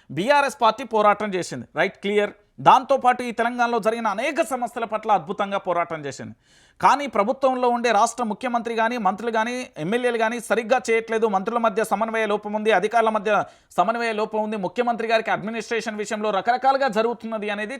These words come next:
చాలా వాటికి కూడా మనం మాట్లాడుకున్నాం. అయినప్పటికీ వీళ్ళ కాంగ్రెస్ పార్టీ కాన్ఫిడెన్స్ లెవెల్ చూడుర్రి ఒకసారి.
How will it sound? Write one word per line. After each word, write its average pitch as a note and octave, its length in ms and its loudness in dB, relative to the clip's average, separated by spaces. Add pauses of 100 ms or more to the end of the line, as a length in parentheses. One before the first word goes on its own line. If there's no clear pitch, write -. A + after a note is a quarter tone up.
చాలా A3 140 2
వాటికి G#3+ 340 -4
కూడా G#3+ 160 -2
మనం G#3 200 0
మాట్లాడుకున్నాం. F3 540 2 (360)
అయినప్పటికీ F#3 920 0 (1160)
వీళ్ళ G3 120 2
కాంగ్రెస్ C4 540 2
పార్టీ B3+ 200 2
కాన్ఫిడెన్స్ B3 680 -6
లెవెల్ A3 340 4
చూడుర్రి G3+ 240 0
ఒకసారి. C#3 420 -6